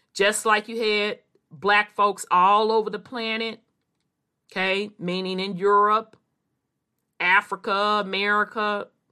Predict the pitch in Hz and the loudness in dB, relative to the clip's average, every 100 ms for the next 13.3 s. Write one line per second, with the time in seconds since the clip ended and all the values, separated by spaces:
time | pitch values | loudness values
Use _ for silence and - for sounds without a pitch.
0 | _ _ _ _ _ _ _ - 202 214 | _ _ _ _ _ _ _ 4 6 8
1 | 226 214 196 185 170 175 190 _ _ _ | 6 4 2 0 -2 -2 -4 _ _ _
2 | _ _ _ _ _ _ _ _ _ _ | _ _ _ _ _ _ _ _ _ _
3 | _ _ _ _ _ _ _ _ _ _ | _ _ _ _ _ _ _ _ _ _
4 | _ - 180 202 233 240 240 - 214 226 | _ 0 4 6 4 0 -4 0 4 2
5 | 226 220 202 202 202 202 202 196 165 175 | 0 -10 -12 -6 -4 -4 -4 -10 -12 -12
6 | - 208 202 208 202 202 180 180 - 185 | -8 -6 -4 -4 -8 -10 -8 -8 -2 0
7 | 185 - 214 180 - 170 - - 165 156 | 0 -4 -16 -16 -10 -10 -10 -6 -4 -4
8 | 160 160 151 143 - - 147 175 - 175 | -6 -2 -2 -4 -12 -18 -14 -14 -6 -4
9 | 170 170 180 202 226 _ _ _ _ _ | -4 -6 -4 -4 -4 _ _ _ _ _
10 | _ _ _ - 160 226 269 190 - _ | _ _ _ -14 2 4 4 2 -6 _
11 | _ _ _ _ _ 180 185 165 180 208 | _ _ _ _ _ -2 -2 0 0 0
12 | - 214 226 226 247 226 262 294 294 208 | -2 -4 -4 -6 -6 -8 -4 -4 -4 -10
13 | 185 180 196 | -10 -12 -16